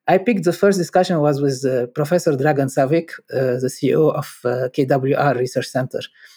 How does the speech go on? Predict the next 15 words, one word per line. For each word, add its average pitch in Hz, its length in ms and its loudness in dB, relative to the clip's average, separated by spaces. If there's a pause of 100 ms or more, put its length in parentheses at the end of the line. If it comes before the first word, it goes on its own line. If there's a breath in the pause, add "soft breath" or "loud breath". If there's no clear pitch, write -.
(140 soft breath)
in 131 160 -2
Europe, 127 340 0
the 143 140 2
largest 147 400 0
research, 139 260 0 (100)
research 135 300 -2
center 131 480 -2
in, 127 220 -6
uh, 117 80 -4
Europe. 120 400 -2 (400 loud breath)
And 151 120 4
we 170 80 4
focused 196 380 2
mainly 170 380 2
on, 139 340 -2